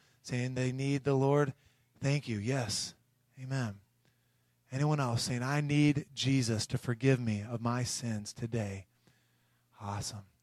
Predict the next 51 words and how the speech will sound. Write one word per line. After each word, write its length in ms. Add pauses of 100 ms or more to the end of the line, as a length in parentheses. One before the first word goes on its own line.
(840)
Isn't 160
that 120
exciting? 680 (1040)
Several 360
people 440
have 200
raised 320
their 100
hands 320
this 180
morning, 400 (600)
and 80
we 60
want 260
to 80
pray. 240
We 120
want 180
to 60
encourage 460
them. 140
I 80
want 120
to 60
lead 260
you 80
in 60
a 60
prayer. 400 (280)
It's 120
a 40
miracle 460
prayer. 420 (240)
It's, 220
uh, 180
not 220
the 100
words 340
of 60
the 80
prayer 300
that 140
are 80
so 200
miraculous. 640
It's 200
believing 720
it 160
in 120
our 120
heart 440